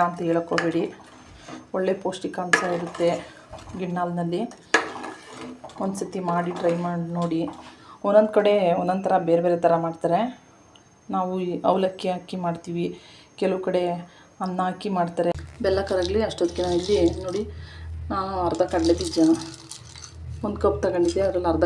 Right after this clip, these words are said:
ಕಡಲೆ ಬೀಜನ ಪುಡಿ ಮಾಡ್ಕೊತೀನಿ. ಬೇಡ, ತರ್ತರಿಯಾಗಿರಲಿ, ಅದೇ ಕಪ್ಪಿಗೆ ಸೇರಿಸ್ಕೊತೀನಿ.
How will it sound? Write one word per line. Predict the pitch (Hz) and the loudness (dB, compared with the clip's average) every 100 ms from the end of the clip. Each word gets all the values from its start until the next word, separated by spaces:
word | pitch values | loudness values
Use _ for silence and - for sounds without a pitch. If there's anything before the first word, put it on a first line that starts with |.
| 170 | 2
ಕಡಲೆ | 160 165 | 4 2
ಬೀಜನ | 175 180 185 180 165 - | 2 -2 -2 0 0 0
ಪುಡಿ | 190 170 | 0 4
ಮಾಡ್ಕೊತೀನಿ. | 165 165 - 165 185 240 - - - - - - - - - - - - - - - - - - - - - - - - - - - 185 | 4 4 2 4 4 0 -10 -14 -18 -20 -16 -14 -14 -14 -12 -12 -12 -14 -16 -16 -14 -14 -14 -14 -12 -12 -12 -16 -18 -16 -14 -14 -12 0
ಬೇಡ, | 175 175 226 - | 0 2 -2 -4
ತರ್ತರಿಯಾಗಿರಲಿ, | 196 - 180 180 175 175 175 175 214 - - - _ _ _ _ _ _ | -10 -6 -2 0 0 0 0 0 0 -2 -8 -20 _ _ _ _ _ _
ಅದೇ | - 180 - | -8 -6 -4
ಕಪ್ಪಿಗೆ | 175 180 170 185 156 - - - - - | -6 -6 -4 0 0 -2 -16 -20 -20 -12
ಸೇರಿಸ್ಕೊತೀನಿ. | 117 - - - - | -12 -12 -14 -12 -8